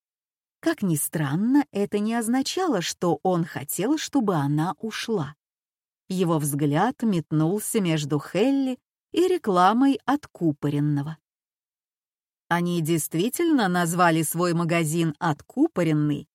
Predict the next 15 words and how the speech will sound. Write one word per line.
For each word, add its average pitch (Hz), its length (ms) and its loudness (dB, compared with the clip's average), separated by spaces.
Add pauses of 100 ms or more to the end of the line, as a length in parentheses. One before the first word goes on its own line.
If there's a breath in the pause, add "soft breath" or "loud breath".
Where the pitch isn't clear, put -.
(400)
и 254 80 2
открылись 226 680 2
прямо 185 400 2
рядом 175 420 2
с - 140 -4
магазином 175 720 0
под 170 200 -2
названием 170 840 0
«Закупоренный». 147 1080 -2 (1040)
Она 208 440 4
всплеснула 175 1040 0
руками, 220 560 0
словно 220 540 2
испытывая 220 840 0
облегчение 202 1160 -2